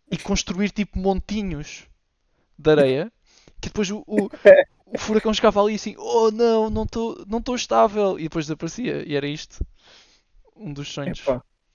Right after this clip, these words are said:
Speaker 1: que eu tinha.
Speaker 2: Muito bom, muito bom.
Speaker 1: <laughs>
Speaker 2: Isso é muito bom. Esquece.
Speaker 1: Mas é.
Speaker 2: Isso é, essa, essa é muito boa. A dos furacões é muito boa.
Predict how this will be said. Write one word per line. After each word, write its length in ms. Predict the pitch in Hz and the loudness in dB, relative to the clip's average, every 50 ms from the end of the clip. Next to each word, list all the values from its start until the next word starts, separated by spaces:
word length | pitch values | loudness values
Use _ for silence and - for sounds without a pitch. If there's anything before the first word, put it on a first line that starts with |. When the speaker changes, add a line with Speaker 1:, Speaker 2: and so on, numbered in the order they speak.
| _ _ _ _ _ _ _ _ | _ _ _ _ _ _ _ _
Speaker 1:
que 100 | - - | -16 -16
eu 40 | 123 | -16
tinha. 320 | - - 139 135 143 131 123 | -16 -14 -10 -6 -6 -4 -2
Speaker 2:
Muito 100 | 131 123 | -2 -2
bom, 260 | 123 123 120 117 - - _ _ | -4 -4 -6 -10 -12 -16 _ _
muito 260 | 131 131 120 151 143 | -12 -10 -6 -6 -4
bom. 60 | 113 | 4
Speaker 1:
<laughs> 580 | 113 - - - - - - - - - - - | 8 10 10 12 12 12 12 12 10 6 6 4
Speaker 2:
Isso 200 | - - - 143 | -2 -6 -8 -8
é 40 | 131 | -6
muito 260 | - - 123 - 139 | -6 -8 -10 -10 -12
bom. 200 | 117 117 117 117 - - - - - - | -12 -12 -14 -16 -16 -18 -18 -18 -18 -14
Esquece. 360 | - - 139 131 - - _ _ _ _ _ _ _ _ _ - - - _ _ _ _ _ _ _ _ _ _ _ _ _ - | -10 -8 -8 -8 -10 -18 _ _ _ _ _ _ _ _ _ -20 -20 -20 _ _ _ _ _ _ _ _ _ _ _ _ _ -6
Speaker 1:
Mas 180 | 156 156 131 | -4 -4 -2
é. 100 | 127 - | -4 -6
Speaker 2:
Isso 160 | 160 - - | -8 -8 -8
é, 120 | 131 - - | -8 -8 -6
essa, 440 | - 151 139 - _ _ _ - - - | -8 -8 -8 -8 _ _ _ -20 -16 -14
essa 260 | 143 156 143 _ 156 | -16 -16 -16 _ -16
é 20 | 127 | -14
muito 200 | 196 165 - _ - | -14 -14 -14 _ -14
boa. 220 | 127 123 120 - _ _ _ _ _ _ _ | -14 -14 -14 -16 _ _ _ _ _ _ _
A 80 | - 151 | -10 -8
dos 140 | 151 147 143 | -8 -8 -10
furacões 480 | - _ 139 139 123 123 143 131 127 131 | -10 _ -8 -8 -8 -8 -10 -10 -8 -8
é 80 | 127 | -8
muito 240 | 123 131 127 - 113 | -10 -10 -12 -14 -16
boa. 160 | 117 120 151 | -16 -16 -18